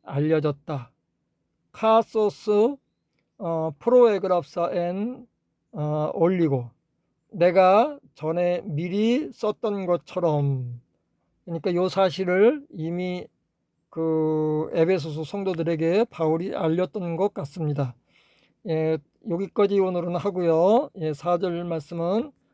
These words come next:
다음 시간에, 예, 또 함께, 어, 여러분들 찾아뵙고 소개하는 그런 시간 갖도록 하겠습니다. 지금까지 함께 해주신 여러분 고맙습니다.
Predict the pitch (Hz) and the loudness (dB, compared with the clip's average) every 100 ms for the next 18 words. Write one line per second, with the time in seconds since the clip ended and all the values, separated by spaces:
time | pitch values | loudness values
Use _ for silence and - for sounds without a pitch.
0 | _ 170 165 160 - 165 156 160 202 294 | _ -2 -2 -2 -6 -4 -2 0 0 -2
1 | - 180 147 139 - _ - - _ - | -6 -6 -4 -4 -8 _ -20 -20 _ -16
2 | - 165 156 156 - - 202 - 143 - | -6 0 0 0 -4 -6 -6 -4 -4 -6
3 | - - - 165 147 156 156 156 156 156 | -16 -20 -12 -8 -6 -6 -4 -2 -2 -4
4 | 143 190 214 160 143 151 - 190 196 220 | -4 -6 -2 -2 -2 -8 -8 -2 -2 -2
5 | - 175 175 156 165 190 - 160 135 - | -6 -4 -2 -2 -4 -6 -8 -8 -8 -8
6 | 151 143 - 151 170 165 - 165 147 139 | -10 -8 -8 -8 -6 -8 -8 -8 -8 -12
7 | _ _ _ - 156 175 165 160 165 165 | _ _ _ -14 -10 -4 -2 -2 -4 -8
8 | 151 - 156 156 180 196 _ - 156 139 | -8 -6 -4 0 0 -2 _ -8 -6 -6
9 | 165 143 139 | -6 -4 -4